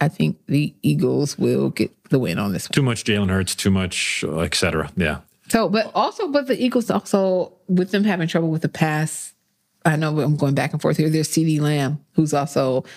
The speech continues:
Speaker 1: just coming off a career game. So
Speaker 2: They'll get some.
Speaker 1: Yeah.
Speaker 2: I expect, uh, a back and forth kind of game, but Dak will throw a couple interceptions. And although, you know, yeah, Jalen Hurts been interception prone this year too, but I still, I like too much Philly.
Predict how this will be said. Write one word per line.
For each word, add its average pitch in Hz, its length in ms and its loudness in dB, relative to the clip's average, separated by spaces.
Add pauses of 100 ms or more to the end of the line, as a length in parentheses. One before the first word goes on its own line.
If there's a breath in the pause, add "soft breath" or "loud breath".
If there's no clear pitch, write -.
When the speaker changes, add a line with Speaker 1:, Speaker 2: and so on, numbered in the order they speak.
(160 loud breath)
Speaker 1:
just - 220 0
coming 135 240 0
off 117 160 0
a - 40 0
career 113 360 0
game. 120 420 -2 (200)
So 131 380 0 (520)
Speaker 2:
They'll 185 180 2
get 208 180 -2
some. 139 320 -2 (440)
Speaker 1:
Yeah. 110 220 2 (120)
Speaker 2:
I 117 120 0
expect, 120 500 -2
uh, 95 340 0
a - 40 -6
back 110 200 0
and 110 100 -8
forth 107 220 -2
kind 120 140 0
of 110 80 2
game, 113 300 0
but 87 160 -4
Dak 95 300 0
will 87 120 -4
throw 90 160 0
a 85 40 0
couple 87 220 -2
interceptions. 104 760 0
And 82 300 0 (120)
although, 131 200 2
you 147 140 0
know, 185 200 0
yeah, 233 260 -4
Jalen 208 240 2
Hurts 226 160 -4
been 123 120 2
interception 101 320 0
prone 95 180 2
this 98 120 0
year 117 80 2
too, 113 140 0
but 117 100 0
I 120 60 -2
still, 113 200 -2
I 113 80 2
like 120 160 -2
too 131 100 -4
much 98 120 -2
Philly. 76 240 -6